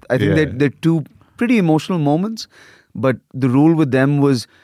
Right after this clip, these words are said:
Speaker 1: they can't last more than seven seconds, and there better be something really stupid immediately <laughs> after,
Speaker 2: <laughs> Yeah, that's
Speaker 1: uh,
Speaker 2: a,
Speaker 1: to
Speaker 2: that's
Speaker 1: disarm
Speaker 2: the,
Speaker 1: it.
Speaker 2: that's the John Oliver format.
Speaker 1: <laughs> Yeah, yeah, yeah.
Speaker 2: <laughs> But, uh,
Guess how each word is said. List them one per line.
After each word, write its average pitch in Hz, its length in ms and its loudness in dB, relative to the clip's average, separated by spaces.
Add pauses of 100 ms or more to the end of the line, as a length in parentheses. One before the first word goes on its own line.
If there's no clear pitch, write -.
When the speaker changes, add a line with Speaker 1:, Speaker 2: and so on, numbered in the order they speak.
(140)
Speaker 1:
they 120 140 -4
can't 151 320 -2
last 131 380 0
more 131 140 0
than 131 140 0
seven 117 320 -2
seconds, 101 600 -8 (100)
and 117 100 -2
there 120 80 0
better 113 200 -2
be 113 80 -4
something 117 340 -4
really 113 220 -2
stupid 104 460 -8 (120)
immediately 117 640 0
<laughs> 78 120 -6
after, - 260 -16 (120)
Speaker 2:
<laughs> - 100 -20
Yeah, 143 360 -4
that's 123 240 0
Speaker 1:
uh, 127 60 0
Speaker 2:
a, 117 40 0 (240)
Speaker 1:
to 156 60 0
Speaker 2:
that's 147 60 0
Speaker 1:
disarm 120 360 0
Speaker 2:
the, 95 60 -8
Speaker 1:
it. - 60 -16 (100)
Speaker 2:
that's 139 180 -2
the 143 100 -2
John 135 280 -2
Oliver 120 380 -2
format. 92 480 -2 (120)
Speaker 1:
<laughs> - 120 -8
Yeah, 117 180 -4 (520)
yeah, 127 220 -2 (400)
yeah. 196 600 -2 (200)
Speaker 2:
<laughs> - 220 -20
But, 165 200 0
uh, 151 280 0